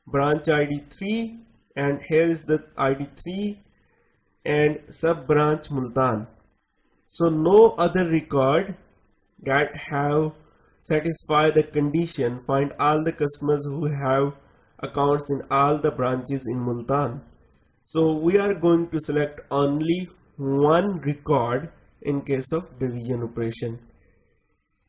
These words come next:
The second example, find the customers who have subscribed not all the offers or no offers. So by using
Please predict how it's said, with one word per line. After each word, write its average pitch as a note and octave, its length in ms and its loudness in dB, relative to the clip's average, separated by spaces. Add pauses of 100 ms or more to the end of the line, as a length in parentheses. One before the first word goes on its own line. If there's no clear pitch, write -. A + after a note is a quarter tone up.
(140)
The D#3+ 180 2
second G#3+ 540 0
example, D3+ 720 2
find E3+ 500 0
the F#3 460 0 (160)
customers E3+ 680 0 (140)
who E3+ 240 0
have D#3 500 0
subscribed D3 1080 -2
not C3+ 480 -2
all B2 320 -4
the D3+ 240 -6 (320)
offers B2+ 600 -4
or B2+ 400 -4 (140)
no C#3+ 480 2 (960)
offers. - 560 -6 (1500)
So F#3+ 340 2
by D3+ 280 2
using G#3+ 720 -2